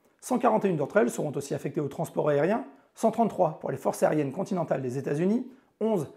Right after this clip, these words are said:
à l'escadre météorologique, neuf pour les commandes techniques et les autres pour le Troop Carrier Command. Et donc,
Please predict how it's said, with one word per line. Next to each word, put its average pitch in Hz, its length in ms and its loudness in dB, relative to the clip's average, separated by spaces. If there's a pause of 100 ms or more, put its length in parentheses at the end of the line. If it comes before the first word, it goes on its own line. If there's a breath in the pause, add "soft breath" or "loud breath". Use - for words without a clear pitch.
(120 loud breath)
à 151 120 2
l'escadre 156 460 0
météorologique, 156 720 0 (300 soft breath)
neuf 208 360 2 (240 soft breath)
pour 160 120 -2
les 143 80 0
commandes 180 320 2
techniques 170 460 -2 (120)
et 202 60 0
les 190 160 2
autres 151 240 0 (180)
pour 165 120 0
le 151 100 4
Troop 175 240 -4
Carrier 147 260 0 (100)
Command. 123 320 -4 (1080)
Et 208 100 0
donc, 240 280 0